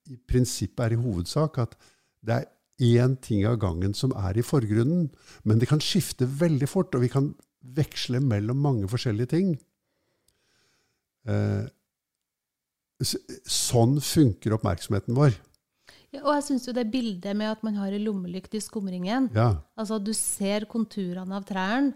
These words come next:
Speaker 2: men
Speaker 1: Ja.
Speaker 2: det er det punktet du setter lommelykta på, det er det du ser.
Speaker 1: Ja.
Speaker 2: Sånn er det jo litt med oppmerksomheten vår.
Speaker 1: Ja.
Speaker 2: Vi kan i en dis eller i en, en skumring se konturene av masse,
Speaker 1: Ja.
Speaker 2: men det er én ting
Speaker 1: Ja.
Speaker 2: vi ser på
Speaker 1: Mm.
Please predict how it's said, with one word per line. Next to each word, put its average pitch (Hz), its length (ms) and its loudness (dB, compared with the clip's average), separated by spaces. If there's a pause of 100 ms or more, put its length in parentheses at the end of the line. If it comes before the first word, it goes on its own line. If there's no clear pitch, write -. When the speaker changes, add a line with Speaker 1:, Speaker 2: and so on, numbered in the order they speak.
(140)
Speaker 2:
men 104 140 -2
Speaker 1:
Ja. 208 40 0
Speaker 2:
det 220 140 0
er 190 100 -10 (200)
det 208 280 -4
punktet 190 480 -8
du 190 80 -8
setter 214 280 -6
lommelykta 185 440 -6
på, 262 340 -2
det 196 140 -4
er 185 80 -2
det 170 100 -6
du 196 80 -6
ser. 180 460 -6
Speaker 1:
Ja. 98 300 0
Speaker 2:
Sånn 240 260 0
er 180 140 -2
det 175 80 -8
jo 190 60 -4
litt 196 200 -6
med 196 100 -8
oppmerksomheten 175 600 -12
vår. 202 260 -4
Speaker 1:
Ja. 98 200 2
Speaker 2:
Vi 95 80 -4
kan 247 400 -2 (540)
i 220 120 -2
en 226 200 2
dis 214 640 -4 (100)
eller 202 320 -2
i 202 140 -2
en, 202 440 -4 (520)
en 202 120 -4
skumring 190 680 -4
se 180 460 -4
konturene 185 580 -4
av 196 80 -6
masse, 208 560 -6 (120)
Speaker 1:
Ja. 87 180 -4 (240)
Speaker 2:
men 214 120 -8
det 214 120 -2
er 277 180 -2 (140)
én 185 260 -8
ting 190 360 -6 (120)
Speaker 1:
Ja. 92 120 -4
Speaker 2:
vi - 60 -4
ser - 220 -14
på 90 180 -8 (420)
Speaker 1:
Mm. 98 380 -4